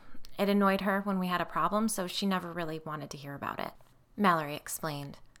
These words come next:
"We had to fend for ourselves. I mean, our parents took care of us and we never wanted for anything, but as far as the bad things that happened in the house, Devlin and I were on our own." "What about your dad?"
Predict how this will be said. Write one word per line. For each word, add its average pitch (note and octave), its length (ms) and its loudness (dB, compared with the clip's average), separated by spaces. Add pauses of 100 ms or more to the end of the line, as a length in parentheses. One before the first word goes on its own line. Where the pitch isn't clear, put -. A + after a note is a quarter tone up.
(1160)
"We G#3 160 4
had G#3 180 6
to G3+ 60 -2
fend G#3+ 260 2
for G#3+ 100 0
ourselves. G3 580 0
I F#3+ 80 0
mean, F3 400 0 (340)
our G3+ 80 6
parents A3 380 2
took - 160 -4
care B3+ 220 0
of G#3 100 2
us F#3+ 260 0
and D#3+ 100 -4
we E3+ 60 -2
never D#3 220 -2
wanted D3 340 -2
for - 80 -10
anything, F3 480 -6
but F3 180 0
as F3+ 200 -2
far G3 260 6
as F3+ 280 0
the - 120 -6
bad D#3+ 380 0
things D#3 240 -4
that - 80 -8
happened D3 320 -6
in C#3+ 80 -6
the C#3 60 -6
house, E3 500 -2 (800)
Devlin F3+ 420 4 (140)
and D#3+ 140 0
I C#3 120 0
were C#3 140 -2
on C3+ 140 0
our - 140 -4
own." B2+ 300 -6 (1500)
"What G#3+ 120 6
about C4+ 200 6
your A3+ 100 -2
dad?" F#3 400 -2